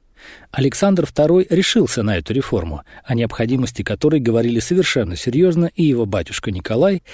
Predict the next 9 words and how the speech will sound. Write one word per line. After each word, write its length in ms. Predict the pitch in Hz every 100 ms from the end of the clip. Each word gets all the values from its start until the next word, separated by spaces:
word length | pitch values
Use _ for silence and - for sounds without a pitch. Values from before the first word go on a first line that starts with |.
| -
и 80 | -
его 240 | 170 170 175
дед, 360 | 117 87 - _
непоследовательный 760 | 135 139 131 143 117 113 117 123
либерал, 460 | 127 139 113 - - -
особенно 480 | - 127 160 151 151
в 120 | 151
молодые 400 | 147 160 143 98
годы. 320 | 110 98 76